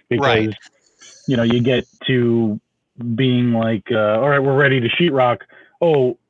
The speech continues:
Speaker 1: well, we don't have any surveillance system in. We don't have an access control system in." And you're like, "Um, okay, how quickly does this have to be done?" <laughs>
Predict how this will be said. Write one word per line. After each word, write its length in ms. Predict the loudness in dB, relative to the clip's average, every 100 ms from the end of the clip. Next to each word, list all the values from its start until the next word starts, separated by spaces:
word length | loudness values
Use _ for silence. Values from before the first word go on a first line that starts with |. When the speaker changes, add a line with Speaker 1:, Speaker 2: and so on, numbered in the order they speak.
| -4
Speaker 1:
well, 220 | 0 2
we 80 | 2
don't 120 | 2
have 100 | 2
any 160 | 0 -2
surveillance 460 | -2 0 0 -2
system 300 | -6 -6 -6
in. 120 | -4 -2
We 60 |
don't 100 | -2
have 120 | -2
an 80 | -2
access 260 | -4 -6 -10
control 280 | -8 -4 -4 -4
system 240 | -10 -8
in." 80 | -6
And 20 |
you're 100 | -4
like, 180 | -4 -6 _
"Um, 480 | -4 -2 -2 -4 -8 _ _ _ _ -4
okay, 280 | -2 0 0
how 120 | 0
quickly 280 | -2 0 0
does 100 | 0
this 120 | 0
have 120 | -2
to 60 | -2
be 120 | -2
done?" 260 | 0 0 -4 _ _
<laughs> 100 | -8